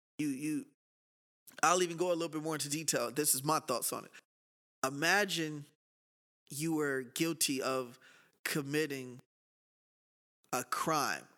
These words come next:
a horrible, horrible crime. Yet in a di-, different realm of existence, you were set to be the judge of yourself. You knowing yourself, you knowing what your intentions were, you knowing what your weaknesses are,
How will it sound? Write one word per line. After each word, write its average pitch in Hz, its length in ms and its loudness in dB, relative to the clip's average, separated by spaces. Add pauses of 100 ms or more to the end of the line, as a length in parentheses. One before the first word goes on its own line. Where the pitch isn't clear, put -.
a - 40 -2
horrible, 185 760 0
horrible 139 600 -2
crime. 123 400 -2 (560)
Yet 175 280 2 (120)
in 143 120 -2
a 135 60 -2
di-, 147 240 0 (160)
different 151 420 -4 (320)
realm 151 300 0
of 135 120 -4
existence, 165 640 -2
you 151 160 -2
were 139 260 -2 (260)
set - 360 0
to 156 100 -2
be 151 160 -4
the 131 140 -2
judge 147 520 2
of 117 160 -6
yourself. - 500 0 (460)
You 208 340 2
knowing 175 360 0
yourself, 120 520 -2
you 165 200 -2
knowing 170 320 0
what 123 160 2
your 107 100 -2
intentions 175 440 -2
were, 165 100 0
you 143 160 -4
knowing 139 240 -2
what 120 160 -8
your 123 100 -4
weaknesses 170 560 -2
are, 170 260 2